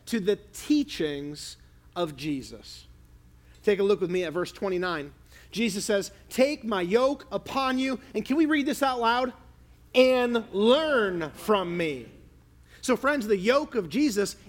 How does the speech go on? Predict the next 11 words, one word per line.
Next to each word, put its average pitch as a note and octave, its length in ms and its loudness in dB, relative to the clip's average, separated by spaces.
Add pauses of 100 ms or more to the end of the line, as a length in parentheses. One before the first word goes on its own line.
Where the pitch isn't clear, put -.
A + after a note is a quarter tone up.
is A3 180 0
a G3+ 120 2
yoke G#3 680 0
of A3 180 0
instruction. F3 960 -4 (1600)
The A#3 80 4
yoke C4+ 300 4
of C#4 140 -6
Jesus G#3 520 2 (200)
is A#3 260 0 (140)
a A#3 200 4